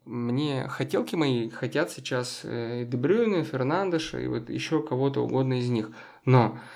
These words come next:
у меня в составе нет никого, кого я мог бы продать и купить, э, кого-то из тех. Ну, только, наверное, Абамеянг, как бы. И получается, я как игрок попадаю в западню. То есть, набрав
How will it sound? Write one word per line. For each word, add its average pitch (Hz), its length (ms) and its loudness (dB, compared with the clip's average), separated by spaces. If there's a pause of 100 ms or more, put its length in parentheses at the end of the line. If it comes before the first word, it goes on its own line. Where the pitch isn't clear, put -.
(320)
у 120 60 0
меня 143 320 6
в 135 80 -6
составе 127 440 4
нет 147 260 6
никого, 131 500 4
кого 127 280 4
я 127 120 4
мог 135 200 6
бы 123 140 2
продать 135 480 4 (720)
и - 100 -2
купить, 135 600 0
э, 120 400 -6
кого-то 131 340 2
из 131 160 -2
тех. 113 280 0 (180)
Ну, 139 180 0
только, 135 220 0
наверное, 123 340 2
Абамеянг, 123 680 -2
как - 200 -20
бы. - 120 -20 (580)
И 135 80 -8
получается, 143 600 2
я 131 140 4
как 135 200 -6
игрок 135 300 2
попадаю 131 400 0
в 139 40 0
западню. 135 640 2 (520)
То 120 100 -4
есть, 113 260 -2
набрав 135 760 0